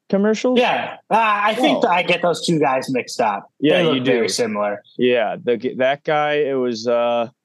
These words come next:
Speaker 1: Kenny Powers was one of the principals, and I always forget the, the other guy's name, but my favorite all-time episode is when they're in that dive bar doing the cocaine.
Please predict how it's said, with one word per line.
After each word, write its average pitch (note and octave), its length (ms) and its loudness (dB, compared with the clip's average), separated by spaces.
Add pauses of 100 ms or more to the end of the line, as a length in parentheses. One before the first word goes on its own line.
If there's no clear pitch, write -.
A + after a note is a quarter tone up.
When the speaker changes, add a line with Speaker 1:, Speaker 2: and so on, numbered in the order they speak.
(880)
Speaker 1:
Kenny F3 240 0
Powers E3+ 800 -2 (840)
was C#3+ 200 2
one D#3 180 2
of - 100 2
the - 40 -16
principals, D#3+ 480 -2
and C3+ 100 0
I C3+ 80 2
always C#3 240 0
forget C3 320 -2 (120)
the, A#2 360 0
the A#2 160 -2
other A#2 180 0
guy's A2 300 -2
name, A2 320 -4 (220)
but A#2+ 200 2
my A#2 200 0
favorite B2+ 340 0
all-time A#2 460 0
episode A2+ 360 -2
is A2+ 120 -4
when A2+ 120 -2
they're G#2+ 140 -2
in A2 100 -4
that G#2+ 240 -2
dive G#2+ 360 0
bar G2 240 0
doing G#2 260 -2
the F#2 80 -6
cocaine. F2+ 540 -2